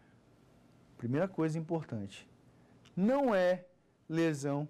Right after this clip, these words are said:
corporal seguida de morte. Ué, professor, como assim? Não entendi mais nada agora, calma.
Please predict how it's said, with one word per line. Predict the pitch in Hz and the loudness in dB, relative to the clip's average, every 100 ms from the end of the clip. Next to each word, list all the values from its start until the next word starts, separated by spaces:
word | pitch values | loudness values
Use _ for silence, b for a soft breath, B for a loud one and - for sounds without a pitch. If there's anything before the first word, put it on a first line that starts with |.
| - | -6
corporal | - 131 - 120 113 127 131 - | -8 -6 0 2 2 2 -4 -12
seguida | - 131 117 117 | -12 -6 -4 -2
de | 127 | -2
morte. | 113 104 202 | -2 0 0
Ué, | 247 | -2
professor, | 247 208 220 220 180 B B B _ | -4 -4 -2 0 0 B B B _
como | - 269 | -2 0
assim? | 262 214 | 0 2
Não | 214 | 2
entendi | 208 240 233 | 4 2 4
mais | 262 254 | 2 2
nada | 196 180 | 2 2
agora, | 139 131 | 2 0
calma. | 127 123 85 | 0 -2 -4